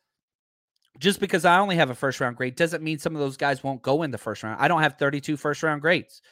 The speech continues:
But, uh, this year <laughs> it's weird because the Dolphins had to forfeit their first round pick. There's only thirty-one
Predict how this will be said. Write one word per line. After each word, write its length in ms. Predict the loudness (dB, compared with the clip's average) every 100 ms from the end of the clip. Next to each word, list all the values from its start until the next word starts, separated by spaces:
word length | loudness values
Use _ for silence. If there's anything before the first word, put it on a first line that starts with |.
| _ _
But, 320 | 4 4 4 -2 _
uh, 240 | -6 -4 -4
this 240 | -4 -6
year 160 | -4 -4
<laughs> 20 |
it's 140 | -4 -2
weird 320 | 0 0 -2 -8 -20 -10
because 460 | -6 0 -2 -2 -4
the 340 | -2 0 0
Dolphins 340 | 0 0 0 -2
had 100 | -4
to 60 |
forfeit 480 | -2 -4 -4 -4 -6
their 220 | -4 -4
first 340 | -4 -6 -6 -6
round 160 | -8
pick. 160 | -6 -6
There's 160 | -8 -8
only 160 | -10
thirty-one 680 | -4 -2 -2 0 2 2 0